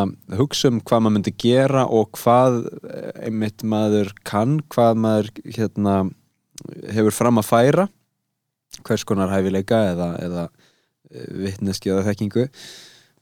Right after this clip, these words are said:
Um, en varðandi það að undirbúa sig,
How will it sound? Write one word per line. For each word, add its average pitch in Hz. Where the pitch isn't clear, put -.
Um, 98
en 101
varðandi 104
það 104
að 95
undirbúa 117
sig, 92